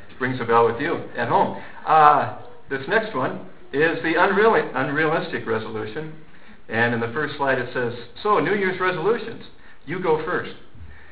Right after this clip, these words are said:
And the other person's saying, "I've resolved to stop being judgmental of others." And the other person says, "I've resolved to start using herbal remedies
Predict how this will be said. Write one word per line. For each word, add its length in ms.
And 100
the 80
other 80
person's 340
saying, 300
"I've 160
resolved 440
to 60
stop 260
being 220
judgmental 540
of 100
others." 300
And 100
the 40
other 100
person 320
says, 160
"I've 280
resolved 680
to 100
start 240
using 260
herbal 380
remedies 420